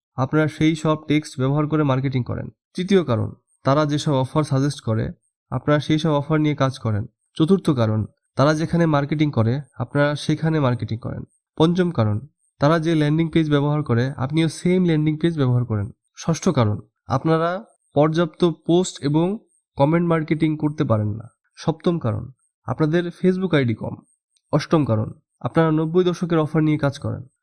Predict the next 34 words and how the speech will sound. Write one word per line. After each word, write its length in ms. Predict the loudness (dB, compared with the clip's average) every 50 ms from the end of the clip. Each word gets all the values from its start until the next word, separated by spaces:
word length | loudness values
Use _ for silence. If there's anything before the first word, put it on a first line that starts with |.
| _ _ -4 0
নবম 340 | 2 2 2 2 0 -2
কারণ, 260 | -2 -4 -4 -4 -6 -12 -16 _ _ -8
আপনারা 340 | -6 -4 -2 0 0 0 0
টার্গেটেড 500 | 0 -2 -2 -2 -2 0 -2 -2 -2 -2
ট্রাফিক 300 | -2 -2 -2 -2 -6 -6 -2
নিয়ে 160 | -2 0 0
মার্কেটিং 400 | 0 0 0 -2 -2 -4 -6 -6
করেন। 240 | -4 -4 -4 -4 -6 -10 _ _ _ -2
দশম 300 | -2 -2 0 0 -2 -2
কারণ, 320 | 0 0 0 0 0 -2 -6 -8 _ _ _ _ _
আপনি 200 | -8 -2 0 2
নিজেই। 420 | 2 2 2 2 0 -2 -4 -6 -12 _ _ _ -12 -10
জি, 280 | -8 -6 -4 -4 -4 -4
আপনি 200 | -4 -4 -4 -2
সঠিক 300 | 0 0 2 2 2 0
শুনেছেন, 420 | 0 0 0 0 0 -2 -4 -6 -6 _ _ _ -4
আপনি 280 | -2 -2 0 2 2
নিজেই। 400 | 4 4 4 2 2 0 0 -2 -4 _ _ _
এবার 220 | 2 4 4 4 4
চলুন 380 | 2 2 0 0 0 0 -2 -6 -10 -8 -4
আমি 160 | 0 2 2
যে 100 | 2 2
দশটা 320 | 2 2 0 0 -2 -2 -2
কারণ 300 | 0 0 0 0 0 0
দেখিয়েছি, 640 | 0 0 2 2 0 0 0 -2 -4 -4 -4 -4 -8 _
এই 160 | -6 -4 -2 0
দশটা 320 | 0 -2 -2 -2 -4 -4
কারণ 240 | -4 -2 -2 -2 -2
নিয়ে 160 | -2 -2 -2
বিস্তারিত 500 | -2 -2 -4 -4 -2 -2 -2 -2 -2 -2
বুঝিয়ে 360 | -2 0 0 0 0 0 0
দিচ্ছি। 360 | 0 -2 -4 -6 -10 -16 -16 -18 _ _ _ _ _ _
প্রথম 240 | 0 2 4 4 2
সমাধান, 540 | 2 2 0 0 2 2 2 0 0 -2